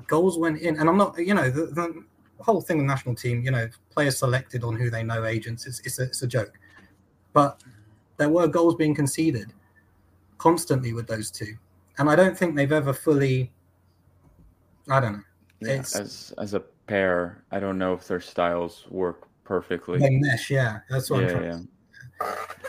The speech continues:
Speaker 2: Yeah.
Speaker 1: But
Speaker 2: Yeah.
Speaker 1: you, you know, I mean, you, you put a good, um, defensive midfielder in front, you know, someone not like Bouchalakis, um, y-, y-, you know, that, that gives them confidence.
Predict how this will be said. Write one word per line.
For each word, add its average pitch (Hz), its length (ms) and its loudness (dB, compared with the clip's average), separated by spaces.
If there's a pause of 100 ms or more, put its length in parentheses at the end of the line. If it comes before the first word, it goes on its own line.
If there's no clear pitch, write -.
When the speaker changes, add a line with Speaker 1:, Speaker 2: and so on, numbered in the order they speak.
Speaker 2:
Yeah. - 260 -8 (140)
Speaker 1:
But 226 300 2
Speaker 2:
Yeah. - 100 -10
Speaker 1:
you, 214 240 0
you 233 100 4
know, 196 120 6 (120)
I 175 40 2
mean, 185 180 4
you, 175 160 -2
you 180 200 -4
put 190 200 -2
a 160 60 -2
good, 165 380 0
um, 143 540 2
defensive 143 400 -2
midfielder 151 380 2
in 143 140 4
front, 156 340 2 (720)
you 143 100 2
know, 135 160 2
someone 139 340 0
not 143 140 -2
like 131 160 -2
Bouchalakis, 135 840 -4
um, 120 680 -2 (920)
y-, 147 120 -10 (180)
y-, 143 160 -2
you 147 240 0
know, 139 120 2
that, 143 220 -2
that 143 140 -2
gives 143 160 -2
them 143 120 -2
confidence. 127 600 -6